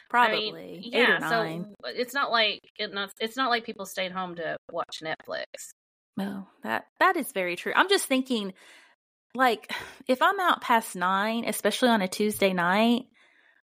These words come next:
Speaker 1: like, something's wrong.
Speaker 2: Yeah,
Speaker 1: Or it's a
Speaker 2: that's
Speaker 1: ball
Speaker 2: true.
Speaker 1: game. <laughs>
Speaker 2: That's true.
Speaker 1: Or it's a ball game. Okay,
Speaker 2: Unless,
Speaker 1: so in
Speaker 2: unless it's a
Speaker 1: <laughs>
Speaker 2: ball game,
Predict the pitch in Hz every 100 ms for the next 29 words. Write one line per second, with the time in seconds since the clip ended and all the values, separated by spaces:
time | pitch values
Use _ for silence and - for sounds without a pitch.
0 | _ 214 196 180 - 285 - 415 285 190
1 | 170 220 233 - 196 _ _ - _ -
2 | 220 220 277 254 196 180 196 180 180 185
3 | - - - - 403 - 370 - - -
4 | - - - - 269 262 233 - 160 156
5 | - - 254 269 233 254 254 226 262 302
6 | 269 320 302 269 240 220 214 208 202 202